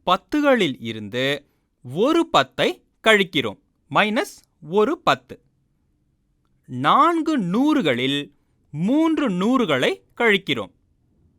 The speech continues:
மைனஸ் மூன்று நூறுகள். ஆக நமக்கு கிடைக்கும் விடை என்ன?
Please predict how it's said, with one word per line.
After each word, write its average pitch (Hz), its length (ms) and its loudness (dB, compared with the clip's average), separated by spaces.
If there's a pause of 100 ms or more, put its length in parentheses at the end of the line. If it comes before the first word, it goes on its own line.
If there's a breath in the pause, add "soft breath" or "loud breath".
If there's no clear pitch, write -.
(260)
மைனஸ் 214 480 -2 (580)
மூன்று 214 560 -2 (400)
நூறுகள். 185 520 0 (760)
ஆக 254 200 2 (640)
நமக்கு 185 540 -2 (640)
கிடைக்கும் 302 460 0
விடை 233 280 4
என்ன? 220 220 0